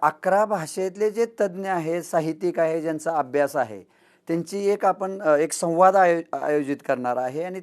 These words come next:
त्या प्रत्येक भाषेमध्ये त्यांनी आतापर्यंत काय काय काम केलंय, काय समस्या आहेत, काय अडचण आहे, त्यांनी आतापर्यंत काय, अ, का केलंय. त्याचबरोबर आपण आ-,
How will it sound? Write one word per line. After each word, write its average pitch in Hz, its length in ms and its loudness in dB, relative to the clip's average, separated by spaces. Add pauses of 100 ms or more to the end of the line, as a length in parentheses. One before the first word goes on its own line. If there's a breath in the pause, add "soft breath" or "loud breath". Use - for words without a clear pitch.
त्या 175 140 0
प्रत्येक 175 540 -8
भाषेमध्ये 156 520 -6
त्यांनी 160 200 -8
आतापर्यंत 156 420 -6
काय 190 120 0
काय 185 160 0
काम 143 240 0
केलंय, 117 380 -8 (380 soft breath)
काय 170 140 4
समस्या 151 500 -2
आहेत, 131 240 -4
काय 180 220 6
अडचण 147 480 0
आहे, 113 280 -8
त्यांनी 147 240 -6
आतापर्यंत 160 420 -4
काय, 170 180 -2
अ, 147 180 -2
का 127 300 -2 (100)
केलंय. 113 280 -6 (360 soft breath)
त्याचबरोबर 196 540 2
आपण 196 360 -2 (220)
आ-, - 160 -8